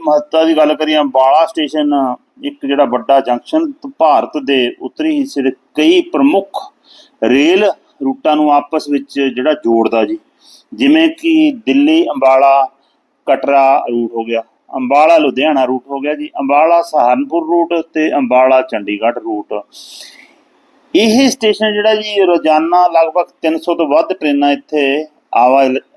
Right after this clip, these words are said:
ਆਵਾਜਾਈ ਲਈ ਦੇਖੀਆਂ ਜਾ ਸਕਦੀਆਂ ਨੇ। ਤਿੰਨ ਸੌ, ਯਾਨੀ ਕਿ, ਟ੍ਰੇਨਾਂ ਇੱਥੋਂ ਲੰਘਦੀਆਂ, ਆਉਂਦੀਆਂ ਤੇ ਜਾਂਦੀਆਂ ਹੈਗੀਆਂ ਨੇ। ਤੇ ਸਟੇਸ਼ਨ ਕੋਡ ਤੁਹਾਨੂੰ ਮੈਂ ਯੂ ਐਮ ਬੀ ਦੱਸ ਦਿੱਤਾ। ਤੇ ਡਿਵੀਜ਼ਨ ਅੰਬਾਲਾ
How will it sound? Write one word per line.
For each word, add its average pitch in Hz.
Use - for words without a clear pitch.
ਆਵਾਜਾਈ 131
ਲਈ 127
ਦੇਖੀਆਂ 127
ਜਾ 117
ਸਕਦੀਆਂ 117
ਨੇ। 175
ਤਿੰਨ 123
ਸੌ, 131
ਯਾਨੀ 123
ਕਿ, 123
ਟ੍ਰੇਨਾਂ 127
ਇੱਥੋਂ 135
ਲੰਘਦੀਆਂ, 139
ਆਉਂਦੀਆਂ 120
ਤੇ 120
ਜਾਂਦੀਆਂ 113
ਹੈਗੀਆਂ 110
ਨੇ। 95
ਤੇ 117
ਸਟੇਸ਼ਨ 143
ਕੋਡ 151
ਤੁਹਾਨੂੰ 151
ਮੈਂ 139
ਯੂ 120
ਐਮ 127
ਬੀ 127
ਦੱਸ 113
ਦਿੱਤਾ। 143
ਤੇ 123
ਡਿਵੀਜ਼ਨ 135
ਅੰਬਾਲਾ 120